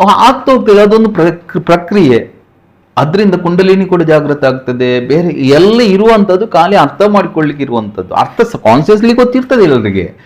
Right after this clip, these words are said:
ಸಬ್‌ಕಾನ್ಷಿಯಸ್ಲಿ ಒಳಗೆ ನಮ್ಮ ಅರ್ಥ, ಅದನ್ನ ಅರ್ಥ ಮಾಡಿಕೊಂಡು ಎಲ್ಲವನ್ನು ಅನುಭವಿಸುವಂಥದ್ದು, ಎಲ್ಲವನ್ನು ತಿಳ್ಕೊಂಡಾಗ ಬ್ರಹ್ಮವಿದ್ ಬ್ರಹ್ಮೈವ ಭವತಿ. ಯಾವುದನ್ನು ತಿಳ್ಕೊಳ್ತಾನೆ? ತತ್ವಂ ಅಸಿ.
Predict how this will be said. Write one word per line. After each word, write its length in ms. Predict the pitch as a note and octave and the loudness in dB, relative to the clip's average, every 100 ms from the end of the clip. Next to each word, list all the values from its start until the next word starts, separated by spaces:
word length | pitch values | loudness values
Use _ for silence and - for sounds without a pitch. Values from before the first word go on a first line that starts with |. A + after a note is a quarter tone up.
| - - _ - | -20 -20 _ 0
ಸಬ್‌ಕಾನ್ಷಿಯಸ್ಲಿ 840 | B2+ B2 - A3+ A3+ G3+ D3 C#3 | 0 0 0 0 2 0 0 -2
ಒಳಗೆ 420 | D#3 A#2+ D3+ G#3+ | 0 2 2 2
ನಮ್ಮ 260 | A3+ G3 E3+ | 0 0 -2
ಅರ್ಥ, 500 | D3+ B2+ C3+ C3+ - B2+ - _ _ | -2 0 -2 -2 -6 -6 -8 _ _
ಅದನ್ನ 260 | A#2 C#3 C#3 | -4 -2 -2
ಅರ್ಥ 220 | B2 B2 | -4 -4
ಮಾಡಿಕೊಂಡು 520 | C#3 B2+ G#2+ A#2 A2+ A2 | -2 -2 -2 -4 -4 -2
ಎಲ್ಲವನ್ನು 580 | G#2+ C3 D3+ E3+ C#3+ | -2 -2 0 0 0
ಅನುಭವಿಸುವಂಥದ್ದು, 840 | A#2 A#2+ B2+ B2 - A2 G#2 - G#2 | -2 -4 -4 -6 -6 -8 -8 -10 -6
ಎಲ್ಲವನ್ನು 560 | G#2 B2+ D3 D#3+ C#3+ | -4 -4 -2 -2 -2
ತಿಳ್ಕೊಂಡಾಗ 680 | B2+ C3 B2+ B2 A#2+ A2 C3 D4 - - - | -4 -6 -4 -4 -2 -4 -4 -8 -12 -20 -10
ಬ್ರಹ್ಮವಿದ್ 640 | G2+ A#2 D#3+ D#3+ E3 A3 | -4 -2 0 0 0 -2
ಬ್ರಹ್ಮೈವ 540 | F#3+ D#3+ F3 A3 A#3+ A#3 | -2 -2 0 0 2 4
ಭವತಿ. 500 | F#3+ E3 C#3 C3+ B2 | 4 4 2 0 0
ಯಾವುದನ್ನು 480 | A#2+ B2 F3+ E3+ E3 | 2 2 2 -2 -4
ತಿಳ್ಕೊಳ್ತಾನೆ? 580 | D#3 E3+ E3+ D#3+ D3 C3+ | -6 -4 -4 -2 -4 -2
ತತ್ವಂ 520 | F3 - - F#3+ F3+ | -2 -2 -4 -2 0
ಅಸಿ. 600 | E3 C#3+ C#3+ A#2 G#2 - | 0 0 -2 -2 -6 -14